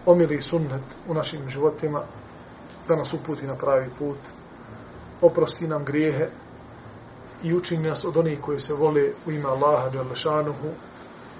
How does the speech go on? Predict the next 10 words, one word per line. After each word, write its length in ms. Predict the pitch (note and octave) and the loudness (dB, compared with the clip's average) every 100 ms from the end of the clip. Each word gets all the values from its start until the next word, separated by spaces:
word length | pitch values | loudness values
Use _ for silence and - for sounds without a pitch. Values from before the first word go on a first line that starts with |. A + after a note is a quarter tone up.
| - - | -14 -6
i 80 | E3+ | 2
da 140 | D#3 | 4
nam 160 | D3 C#3+ - | 4 -2 -2
naša 280 | E3 D3+ C3 | -2 -2 -2
srca 400 | - C#3+ - D3 | -2 -2 -2 -2
ujedini 600 | D#3 D3+ C#3 D3 C#3+ D3 - - - - - - - - - - - - | 2 2 2 -2 -2 -6 -10 -16 -16 -16 -18 -18 -18 -18 -18 -18 -10 -4
i 60 | |
da 120 | D3 D3+ | 0 2
nam 140 | C#3+ | 2
pokaže 580 | D#3+ D#3+ D3+ C#3+ C#3 D3 | 2 2 2 2 2 0